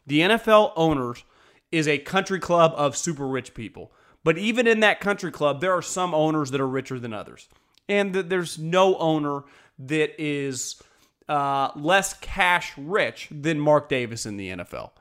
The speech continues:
Now, that could change when Las Vegas comes around the corner. Hell, J-, Jed was not rolling in money before Levi Stadium. Levi Stadium happened. Now he prints cash. So Mark Davis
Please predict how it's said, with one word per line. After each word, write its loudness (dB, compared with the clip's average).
Now, 4
that 4
could -4
change -4
when 0
Las 2
Vegas -2
comes -8
around -6
the -12
corner. -10
Hell, 2
J-, -8
Jed 6
was 0
not 2
rolling -2
in -6
money -6
before -8
Levi -8
Stadium. -12
Levi 4
Stadium 0
happened. -4
Now 0
he -2
prints -6
cash. -4
So -2
Mark 6
Davis 2